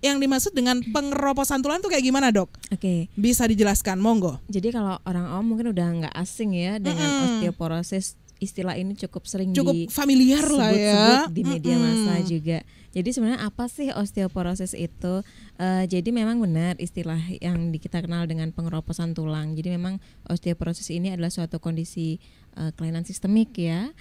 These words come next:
Speaker 2: eh,
Speaker 1: Mm-mm.
Speaker 2: yang biasanya ditandai dengan pengurangan kualitas maupun kepadatan pada,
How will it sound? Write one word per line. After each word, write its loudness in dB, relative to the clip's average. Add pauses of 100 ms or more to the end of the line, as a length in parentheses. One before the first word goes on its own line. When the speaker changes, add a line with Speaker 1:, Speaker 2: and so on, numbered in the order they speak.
(200)
Speaker 2:
eh, -14
Speaker 1:
Mm-mm. -2
Speaker 2:
yang 0
biasanya -2
ditandai -4
dengan -4 (540)
pengurangan -4 (240)
kualitas -8
maupun -8
kepadatan -8
pada, -4